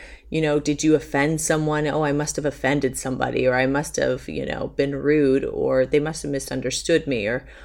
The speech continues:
whatever it is, like, over-internalizing, analyzing, all that fun stuff that I know I do and have done.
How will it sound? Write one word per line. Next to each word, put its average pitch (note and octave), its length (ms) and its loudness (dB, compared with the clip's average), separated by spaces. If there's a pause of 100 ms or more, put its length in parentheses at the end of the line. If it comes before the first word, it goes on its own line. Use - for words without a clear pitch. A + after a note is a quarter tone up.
(140)
whatever F3+ 360 6
it D#3+ 80 6
is, D3+ 180 4
like, B2+ 280 0
over-internalizing, D3+ 1500 2 (300)
analyzing, D#3+ 1080 4 (300)
all D#3+ 140 4
that F3 180 4
fun D3+ 220 0
stuff C#3 340 0
that C3 220 2
I D3 180 0
know D3+ 520 2 (180)
I C#3+ 180 4
do C3+ 420 4
and D#3+ 200 -2
have D3 420 2
done. D3 480 2